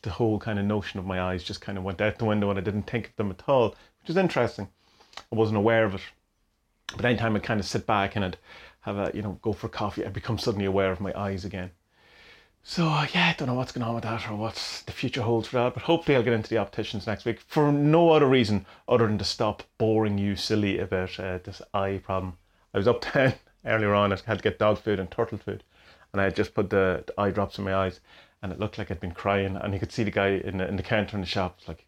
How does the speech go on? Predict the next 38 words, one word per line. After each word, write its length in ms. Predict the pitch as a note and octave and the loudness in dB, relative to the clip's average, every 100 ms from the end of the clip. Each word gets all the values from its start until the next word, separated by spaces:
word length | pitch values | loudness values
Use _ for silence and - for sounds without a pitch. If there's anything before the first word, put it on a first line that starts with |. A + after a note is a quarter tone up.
| _ | _
he's 160 | F#2 | -12
going, 160 | F2+ F2 | -8 -10
"Are 200 | - - | -10 -10
you 140 | C3+ | -4
okay?" 260 | F#3 - G#2 | -4 0 0
<laughs> 20 | |
I 40 | G2+ - - - | 0 -6 -16 -18
was 100 | - | -8
going, 180 | - B2 | -6 -4
"Yeah, 140 | A#2 - | -6 -6
yeah, 80 | A#2 | -10
it's 100 | - | -6
fine, 320 | A2 G#2+ G#2 - - - - | -2 -2 -4 -10 -18 -18 -20
it's 100 | _ | _
fine, 280 | - G2 F#2+ | -8 -4 -4
it's 160 | F#2+ G#2+ | -4 -6
not 160 | G2 | -2
the, 200 | G#2 G2+ C#3+ - - - _ - | 0 0 -4 -18 -20 -20 _ -14
um, 140 | G2 | -12
it's 120 | G#2 - | -8 -6
not 140 | G#2 | -6
depression, 520 | - - G2 - G2+ | -4 0 0 0 -4
or 60 | F#2+ | -4
it's 140 | - | -6
not 120 | G2+ | -10
the 120 | F#2+ G2+ | -2 0
end 180 | G2+ | 0
of 40 | F#2+ | 0
the 60 | |
world, 300 | G2+ G#2 G#2 | 2 2 0
it's 140 | F#2+ - | -4 -8
just, 280 | - - - - - _ | -10 -10 -20 -20 -20 _
you 100 | A2+ | -14
know, 120 | G2 F2 | -12 -10
bad 260 | G2 B2 A2 | -8 -6 -6
eyes." 480 | G2+ G2 F2 - - _ _ _ - - | -4 -6 -8 -16 -20 _ _ _ -18 -8
So, 340 | - C#3 C3 | -2 0 0
yeah, 280 | - D3+ | 2 2